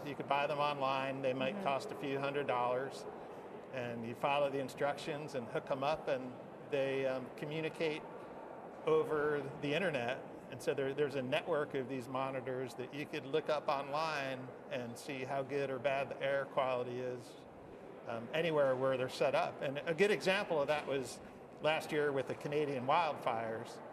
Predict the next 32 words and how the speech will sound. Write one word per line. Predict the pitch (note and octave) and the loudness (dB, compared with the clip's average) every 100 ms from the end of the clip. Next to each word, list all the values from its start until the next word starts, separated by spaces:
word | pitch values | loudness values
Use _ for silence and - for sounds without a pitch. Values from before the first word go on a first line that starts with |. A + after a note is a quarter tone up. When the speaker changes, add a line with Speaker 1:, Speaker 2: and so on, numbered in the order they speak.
| - - - | -12 -12 0
Speaker 1:
where | C3+ | 2
I | C3 | 4
know | D3 C3+ B2+ | 4 2 2
I | D#3 F#3 | 2 2
was | C#3+ | 2
looking | C#3 C3+ B2+ | 0 0 -4
at | A#2+ | -4
these | A2+ B2 | -6 -4
maps, | B2+ C3 - - | -2 -2 -6 -6
'cause | C3 D#3 | -2 0
up | C3+ | 0
in | A#2+ | 2
Morgantown, | C3+ E3+ D3+ B2 C3 A#2+ A#2 A#2+ D#3 | 4 4 0 -2 -2 -2 -4 -6 -4
you | |
just | C3 B2 B2 | -4 -4 -2
look | C#3 C#3 | 0 2
out | C#3+ C3+ - | 2 2 0
the | A#2 | 0
window | C#3+ D3 B2+ B2 A#2+ | 2 2 4 4 2
and | A#2+ | 0
it | C3+ A#2+ | -2 -4
was | A2+ - - - - - | -4 -6 -8 -8 -8 -2
very | C#3 C3 | 0 2
smoky. | A#2+ C#3+ C#3+ D#3+ C3 A#2+ - - - - - - A#2+ | 0 0 2 2 0 -4 -4 -8 -8 -8 -10 -8 -4
And | C#3+ C#3 B2+ - - - - - - | -2 0 -2 -6 -8 -10 -8 -8 -2
th-, | D#3+ - | -2 4
they | F3+ | 4
were | E3+ D3+ | 6 6
very | F3+ D#3+ | 6 4
helpful | F3+ G#3 - A#2+ A2+ - - - - - | 2 0 0 0 0 -4 -6 -6 -6 -4
because | E3+ D#3 B2 C3+ | -2 -2 -2 -2
they | C3+ C3 | -2 -2